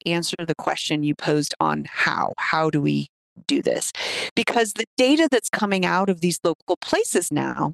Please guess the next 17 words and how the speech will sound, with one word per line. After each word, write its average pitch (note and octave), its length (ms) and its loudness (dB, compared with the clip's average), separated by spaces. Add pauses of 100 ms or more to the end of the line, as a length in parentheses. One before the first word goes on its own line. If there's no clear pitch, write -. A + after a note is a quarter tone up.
across - 560 2
the - 80 -6
state - 460 -2 (360)
goes C4 540 6 (120)
up A3 160 0
to A3 340 2
a - 60 -2
team - 340 0 (840)
within A3 380 4
the A3+ 80 -2
state's - 540 0
Department F#3 500 -2
of D#3+ 60 -2
Housing E3 400 0
and D#3 100 0
Community D3+ 320 0
Development. B3+ 560 0